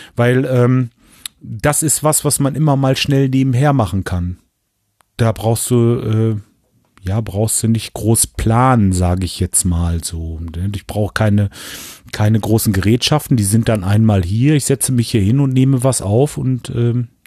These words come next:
ja. Ne, wenn ich gerade Lust drauf hab, dann mach ich's halt, ne?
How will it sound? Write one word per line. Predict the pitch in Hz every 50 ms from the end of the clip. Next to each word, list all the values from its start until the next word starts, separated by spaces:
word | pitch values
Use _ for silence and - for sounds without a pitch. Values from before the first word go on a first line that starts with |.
| _ _
ja. | - 117 107 92 92 _ _ _ _ _ _ _ _ _ _ _ _ _ - 101
Ne, | 104 110 117
wenn | 127 135
ich | 127 -
gerade | - 143 147 139 139
Lust | 127 127 165 - - - 170 151
drauf | - - 170 160 - -
hab, | 170 - -
dann | 151 135 127
mach | 127 131 143 -
ich's | 170 - - -
halt, | 107 101 92 92 92 - -
ne? | 95 110 139